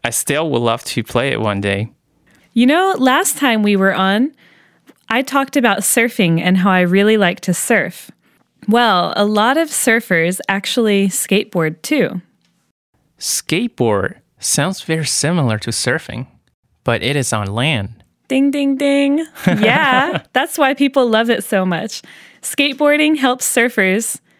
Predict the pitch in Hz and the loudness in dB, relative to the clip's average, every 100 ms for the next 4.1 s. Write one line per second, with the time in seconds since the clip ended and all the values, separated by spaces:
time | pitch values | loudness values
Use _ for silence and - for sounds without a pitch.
0 | _ _ - 240 233 233 233 269 - 208 | _ _ -2 -2 0 -2 0 -2 0 -2
1 | 208 202 233 269 180 180 254 - - _ | 0 2 2 4 4 2 0 -2 -14 _
2 | _ _ _ 196 208 214 190 190 - 196 | _ _ _ 0 0 2 0 0 -4 -2
3 | 196 202 214 180 175 170 165 165 156 - | 0 0 -2 0 2 2 2 0 0 -2